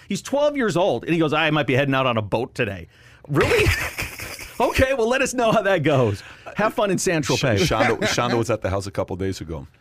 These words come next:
Speaker 2: and she's, by the way, she's freaking, what she's doing is amazing. Uh, I told her, I said, "Shonda, if you ever move to Florida, ever,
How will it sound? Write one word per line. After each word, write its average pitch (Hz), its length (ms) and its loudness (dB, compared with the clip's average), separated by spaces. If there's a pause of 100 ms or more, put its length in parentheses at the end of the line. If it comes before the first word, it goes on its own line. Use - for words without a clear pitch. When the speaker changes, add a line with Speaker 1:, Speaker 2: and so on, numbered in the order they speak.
(160)
Speaker 2:
and 87 280 -6
she's, 101 200 -6
by 101 160 -2
the 90 80 -2
way, 76 80 -8
she's - 320 -10
freaking, 85 480 -8
what 87 180 -6
she's 117 220 -6
doing 92 180 -4
is 82 100 -8
amazing. 82 500 -10 (500)
Uh, 87 180 -4
I 107 100 -2
told 110 260 -2
her, 101 40 0
I 95 60 -2
said, 95 140 -8
"Shonda, 98 380 -4
if 95 220 -6
you 98 220 -4
ever 110 280 -4
move 98 500 -8
to 95 80 -12
Florida, 87 580 -8
ever, 87 340 -4